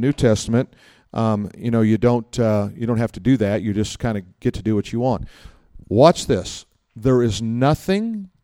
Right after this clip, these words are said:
that Jesus talked about in the Old Testament does not go to a higher level in the New Testament. Example,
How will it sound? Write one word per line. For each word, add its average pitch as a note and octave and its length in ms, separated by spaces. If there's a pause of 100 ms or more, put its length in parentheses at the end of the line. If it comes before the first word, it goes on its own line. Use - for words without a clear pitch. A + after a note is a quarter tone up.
(300)
that A#2+ 140
Jesus C#3 480
talked C#3+ 320
about A#2 280
in A2+ 120
the G#2 140
Old B2 200
Testament G2 440
does F#2+ 180
not A#2 160
go G#2+ 140
to G2 180
a F#2 60
higher A#2 300
level G2 280
in F#2+ 60
the F#2+ 80
New G#2 100
Testament. - 500 (1200)
Example, A2 680